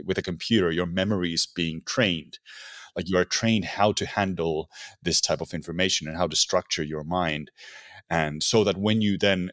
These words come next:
in, at home or at your hobbies, or when you go to higher education, if you do, or when you go to vocational education, or when you just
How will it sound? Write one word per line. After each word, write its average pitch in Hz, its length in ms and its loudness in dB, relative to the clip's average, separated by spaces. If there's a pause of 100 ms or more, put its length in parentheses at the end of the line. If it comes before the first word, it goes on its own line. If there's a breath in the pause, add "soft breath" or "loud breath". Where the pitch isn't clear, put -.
in, 101 240 0
at 95 120 -2
home 107 460 2
or 95 140 4
at 90 140 0
your 78 140 -2
hobbies, 90 540 2
or 85 140 0
when 85 180 -4
you 85 60 -6
go 85 100 0
to - 80 -8
higher 95 260 4
education, 82 500 -2
if 82 120 -6
you 85 120 -4
do, 82 240 0
or 80 220 0
when 85 120 0
you 82 80 -4
go 85 80 0
to 78 100 -6
vocational 87 580 0
education, 80 520 0
or 76 140 0
when 82 160 -2
you 80 80 -2
just - 340 0